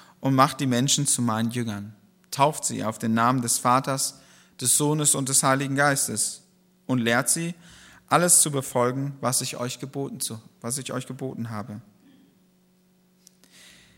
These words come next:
Das Wissen um diesen Auftrag ist das eine. Das Umsetzen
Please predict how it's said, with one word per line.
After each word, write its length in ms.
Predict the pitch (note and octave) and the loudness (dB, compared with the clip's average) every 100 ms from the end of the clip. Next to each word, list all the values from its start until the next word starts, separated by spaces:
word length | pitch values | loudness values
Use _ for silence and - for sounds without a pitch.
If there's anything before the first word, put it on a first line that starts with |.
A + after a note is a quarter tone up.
| _ _ _ _ _ _ - | _ _ _ _ _ _ -8
Das 300 | - B2+ C3+ | 0 2 4
Wissen 340 | D#3+ A3 C#3+ A#2 | 6 6 6 2
um 180 | A#2 | -2
diesen 320 | A#2 C#3+ C#3+ A2 | -2 -2 -2 -2
Auftrag 560 | A#2 B2+ - D3 C#3+ | -2 -4 -4 -4 -4
ist 220 | - C#3 | -2 0
das 240 | C#3 C#3+ - | 0 -2 -2
eine. 420 | C#3+ C3+ F#2+ F#2 - - - - - _ _ _ _ _ _ _ | -2 -2 -4 -8 -16 -18 -16 -16 -16 _ _ _ _ _ _ _
Das 200 | - G#2+ | -6 -4
Umsetzen 840 | - A#2+ A#2+ A#2 A2+ - - B2 C3+ | -4 -2 -2 0 -2 0 0 -2 -8